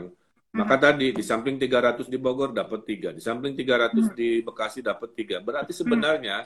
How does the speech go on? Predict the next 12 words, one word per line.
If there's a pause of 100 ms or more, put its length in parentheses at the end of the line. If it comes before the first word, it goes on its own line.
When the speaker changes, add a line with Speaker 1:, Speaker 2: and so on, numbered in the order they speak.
(240)
Speaker 2:
setiap
hari
di
gerbong-gerbong
itu, (400)
eh,
banyak
yang
positif,
cuman
nggak
kena